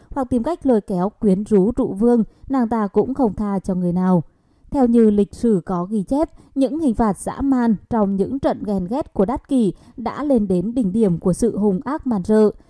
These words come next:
không chỉ hành hạ người lúc sống mà còn xâm hại thi thể. Biến tình địch thành người lợn. Lưu Bang xuất thân là thường dân nhưng đã lọt vào mắt xanh của cha Lữ Trí. Lữ Trí đã phải chịu không ít khổ cực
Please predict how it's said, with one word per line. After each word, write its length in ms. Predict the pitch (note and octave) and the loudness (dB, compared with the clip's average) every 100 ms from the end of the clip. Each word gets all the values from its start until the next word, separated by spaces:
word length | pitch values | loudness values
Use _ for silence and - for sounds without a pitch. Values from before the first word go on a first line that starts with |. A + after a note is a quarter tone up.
| _ | _
không 240 | - D4 | 0 0
chỉ 200 | C#4 A3+ | 2 0
hành 240 | G3 G#3 F#3+ | 0 -4 -4
hạ 200 | G#3+ - | -4 -4
người 240 | G3+ G3 | -2 0
lúc 200 | G3+ D4+ | 0 -2
sống 300 | - G3 A3 E4+ - | 0 0 0 -2 -6
mà 120 | C4 | -4
còn 280 | A#3+ A3+ G3+ | -2 0 -2
xâm 220 | F3+ G3 | 0 -2
hại 200 | G3 G3+ - | -2 -6 -8
thi 140 | G3+ | -8
thể. 360 | F#3+ G3+ F#3+ F3 _ _ _ _ _ _ _ _ _ _ | -2 2 2 0 _ _ _ _ _ _ _ _ _ _
Biến 340 | B3 A#3+ A3 | -2 0 0
tình 180 | C#4+ B3 | -2 -2
địch 240 | A3 G#3+ - | 0 -2 -4
thành 260 | G#3 F3+ | -6 -4
người 180 | F#3 F3+ | -4 -2
lợn. 340 | F3+ G3+ G3 - _ _ _ _ _ _ _ | 0 2 0 -4 _ _ _ _ _ _ _
Lưu 220 | A3+ A#3 | 0 2
Bang 280 | G3+ G#3 G3 | 2 0 -4
xuất 160 | G3 D#4+ | -6 -4
thân 240 | B3+ A3+ - - | -2 -2 -4 -6
là 160 | C4+ | -6
thường 280 | A#3 B3 A3 | -2 0 -2
dân 280 | G3+ B3 B3 F#3+ | 0 0 0 0
nhưng 280 | G#3+ G3+ | -4 -4
đã 200 | F#3 F#3 | -4 -6
lọt 240 | C#4 B3 F#3 | -2 -2 -2
vào 120 | G3 | -4
mắt 160 | A3 - | -6 -6
xanh 260 | B3+ A3 | -4 -2
của 180 | G3 G3+ | 2 0
cha 340 | - A3+ G#3+ G3 - | 0 -2 -2 -4 -6
Lữ 240 | A3+ G#3 | -2 0
Trí. 400 | A3+ A3 G3 C#4 - _ _ - | 0 -2 0 -2 -6 _ _ -4
Lữ 240 | C4+ B3+ | 0 0
Trí 280 | C4+ B3 A#3+ | 0 0 0
đã 260 | B3 A3 A3+ | -2 -6 -4
phải 300 | D#4 G#3+ E3+ | -4 -4 -4
chịu 280 | - A3 | -6 -8
không 280 | - A3 F#3 | -4 -4 -4
ít 180 | A3+ D#4+ | -4 -6
khổ 140 | C4 | -4
cực 240 | F#3+ G#3+ | -2 -2